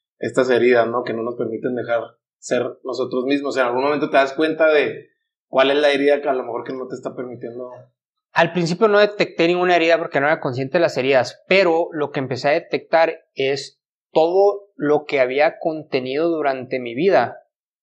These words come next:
Speaker 2: para ser esa persona querida. Por eso estaba rodeado de gente, güey, de amigos. Porque siempre complacía, quedaba bien, me quedaba callado, tragaba la mierda. Eh, por eso me fue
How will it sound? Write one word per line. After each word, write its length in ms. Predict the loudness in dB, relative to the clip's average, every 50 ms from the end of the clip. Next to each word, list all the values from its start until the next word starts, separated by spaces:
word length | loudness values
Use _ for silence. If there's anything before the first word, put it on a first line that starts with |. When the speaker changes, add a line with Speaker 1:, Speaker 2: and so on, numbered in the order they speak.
| _ _ _ _ 2
Speaker 2:
para 260 | 4 4 4 4 2
ser 220 | 0 0 -2 0
esa 280 | -2 -2 -4 -4 -4 -2
persona 680 | -4 -4 -2 -2 -4 -2 -2 -2 -4 -4 -6 -10 -14 _ _ -8
querida. 580 | -6 -4 -4 -2 -2 0 2 2 2 0 -2 -10 -20 _ _ _ _ _ _ _ _ _ _ _ _ _ _ _ _ _ _ _ _ _ _ _
Por 140 | -2 -2 -2
eso 120 | -2 -4
estaba 240 | -4 -2 0 0 2 2
rodeado 260 | 2 4 4 4 4
de 100 | 4 2
gente, 340 | -2 -6 -10 -8 -6 -6 -4
güey, 160 | -4 -4 -4
de 80 | -4
amigos. 720 | -6 -6 -6 -6 -6 -6 -6 -8 -10 -12 -14 -20 -20 _ _ _ _ _ _ _ _ _ _ _ _ _
Porque 260 | -2 0 0 0 0
siempre 380 | 0 0 -2 0 2 0 2 2
complacía, 680 | 0 -2 -2 -2 -4 -4 -4 -4 -2 -2 -2 -2 -2 -2
quedaba 340 | 0 2 4 4 4 4 4
bien, 380 | 2 0 0 0 -2 -2 -6
me 100 | -8 -6 -2
quedaba 260 | 0 2 2 2 2
callado, 500 | 0 -2 0 2 2 2 2 0 -2 -4
tragaba 440 | -2 -2 0 2 2 2 2 2 2
la 120 | 0 -2
mierda. 580 | -4 -4 -6 -4 -4 -2 -2 -2 -2 -2 -4 -8 _ _ _ _ _ _
Eh, 300 | -6 -4 -2 -2 -2 -2
por 100 | 0 0
eso 120 | 2 2 2
me 100 | 2 2
fue 120 | 2 -2